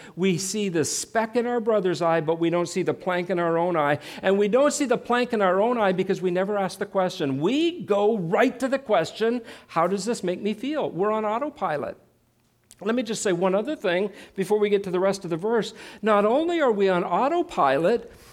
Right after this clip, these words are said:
but this is just a manifestation of our own insecurity in the Lord. I know that's tough to hear, but let me just say it again. This is just a manifestation of our own insecurity in the Lord.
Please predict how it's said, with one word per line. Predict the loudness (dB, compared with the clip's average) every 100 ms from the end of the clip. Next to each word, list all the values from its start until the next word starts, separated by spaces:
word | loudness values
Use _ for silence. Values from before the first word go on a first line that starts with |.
| -20 -20 -20 _ _ _ _ _ _ _ _ -6
but | -2 -2 -4
this | -2 -2 0
is | -4 -4
just | -4 -6 -6 -4
a | -2 0
manifestation | 0 -2 -4 -6 -6 -4 -4 -2 -4
of | -2 0
our | 0 2
own | 0 0
insecurity | -2 -4 -2 -8 -4 0 0 -2 -6 -12 _ _
in | -6 -2
the | -2
Lord. | -2 -2 -4 -8 -20 _ _ _ _ _ _ _ _ _ _ _ _ _ _
I | -6
know | -4 -4
that's | -4 -6
tough | -8 -6
to | -6
hear, | -2 -2
but | -2
let | -4 -4
me |
just | -4 -6 -6
say | -4
it | -4
again. | -4 -2 -2 -4 -12 -20 -2
This | 0 0
is | -4 -4
just | -4 -4 -2 -2
a |
manifestation | -2 -2 -2 -4 -4 -6 -2 -2 -2 -2
of | 0
our | 0 0
own | 0 0 0
insecurity | -4 -6 -6 -2 0 2 0
in |
the | -2
Lord. | 0 -2